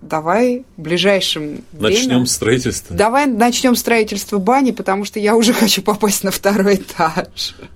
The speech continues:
Speaker 2: Ну,
Speaker 1: Или
Speaker 2: конечно.
Speaker 1: куда-то
Speaker 2: То есть
Speaker 1: ещё.
Speaker 2: надо, конечно, прочитать, как эта баня строится, посмотреть, какие здесь материалы есть, подумать хорошенько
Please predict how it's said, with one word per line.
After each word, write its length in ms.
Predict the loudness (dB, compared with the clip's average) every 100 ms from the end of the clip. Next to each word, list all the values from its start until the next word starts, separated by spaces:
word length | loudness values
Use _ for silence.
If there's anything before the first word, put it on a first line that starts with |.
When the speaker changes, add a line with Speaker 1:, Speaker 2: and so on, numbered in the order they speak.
| -8 0
Speaker 2:
Ну, 200 | 0 0 -8 -6
Speaker 1:
Или 100 | 0
Speaker 2:
конечно. 220 | 2 2
Speaker 1:
куда-то 200 | 2 -2 -2 -2
Speaker 2:
То 60 |
есть 120 | -2
Speaker 1:
ещё. 120 | -2 -2
Speaker 2:
надо, 120 | -2
конечно, 300 | -4 -4 -8
прочитать, 600 | -8 -12 -4 -4 -4 -8 -20 -16
как 200 | -10 -10
эта 140 | -10 -8
баня 260 | -6 -6
строится, 680 | -10 -2 2 2 0 -10 -14 -12
посмотреть, 420 | -10 -4 -2 -2
какие 300 | -4 -8 -6
здесь 260 | -6 -8 -8
материалы 480 | -10 -4 0 0 0
есть, 440 | -2 -6 -10 -20 -4
подумать 400 | 0 2 0 -2
хорошенько 720 | -6 -8 -8 -8 -6 -8 -10